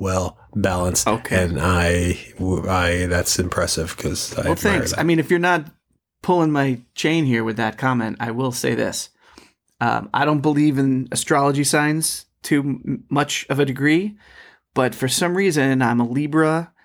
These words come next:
Speaker 2: and it scales, and it's about balance, and I often am told that I am very good about seeing both sides and staying even-keeled and even in balance, so that you say that unprovoked, lend some credence to that, maybe. I don't know.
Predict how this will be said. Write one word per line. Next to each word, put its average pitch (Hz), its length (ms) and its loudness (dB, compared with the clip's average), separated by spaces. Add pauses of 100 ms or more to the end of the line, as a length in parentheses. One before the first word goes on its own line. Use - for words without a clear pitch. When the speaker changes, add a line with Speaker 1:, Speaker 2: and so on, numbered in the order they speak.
(240)
Speaker 2:
and 117 180 0
it 113 120 -4
scales, 165 840 2 (120)
and 120 180 -4
it's 120 140 -6
about 110 320 -2
balance, 147 480 0
and 117 220 -4
I - 240 -4 (160)
often 131 640 0
am 123 140 -4
told 127 680 -2
that 127 300 -4
I 120 380 -4 (760)
am 120 140 0
very 139 240 2
good 143 120 4
about 127 200 2
seeing 127 260 2
both 117 140 0
sides 131 380 0
and 110 120 -2
staying 113 480 -2 (160)
even-keeled 123 640 -2
and 107 180 -8
even 117 340 -4
in 113 100 -6
balance, 123 360 -2
so 120 260 -2 (400)
that 120 180 -6
you 123 120 2
say 139 280 2
that 131 200 2
unprovoked, 131 680 -2 (880)
lend 147 220 0
some 160 160 0
credence 220 400 2
to 147 100 -2
that, 139 200 2
maybe. 139 280 2
I 143 120 0
don't 147 140 -2
know. 127 160 -4